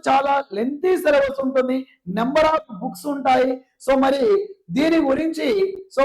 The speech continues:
మనము ఒక మినిమం టూ త్రీ ఇయర్స్ above లాంగ్ స్టాండర్డ్ లో కూర్చొని చదవాలి. So దీని కోచింగ్ కూడా నేను చెప్తున్నానండి. మాక్సిమం మన తెలుగు రెండు రాష్ట్రాలలో కంటే so ఢిల్లీలో బెస్ట్, so ఢిల్లీలో ఎక్కువగా ఇస్తారు.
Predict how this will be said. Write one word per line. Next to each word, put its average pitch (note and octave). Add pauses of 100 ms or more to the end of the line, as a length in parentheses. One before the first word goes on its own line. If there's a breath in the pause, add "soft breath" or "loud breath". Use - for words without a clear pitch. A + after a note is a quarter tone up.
(120)
మనము C4+ (240)
ఒక C4+ (560)
మినిమం D#4+ (200)
టూ C#4+ (140)
త్రీ C#4
ఇయర్స్ D4+ (160)
above C#5 (380)
లాంగ్ D4
స్టాండర్డ్ C4+
లో C4
కూర్చొని C#4 (100)
చదవాలి. C4+ (300)
So C4 (140)
దీని C4 (140)
కోచింగ్ E4
కూడా D4+ (120)
నేను D4 (100)
చెప్తున్నానండి. C#4 (420)
మాక్సిమం C4+ (100)
మన C4+ (160)
తెలుగు C#4 (100)
రెండు C4+ (100)
రాష్ట్రాలలో C4+ (120)
కంటే B3+ (580)
so C#4 (180)
ఢిల్లీలో D4+ (160)
బెస్ట్, C4 (420)
so C4+ (160)
ఢిల్లీలో D4+ (160)
ఎక్కువగా C#4 (120)
ఇస్తారు. C4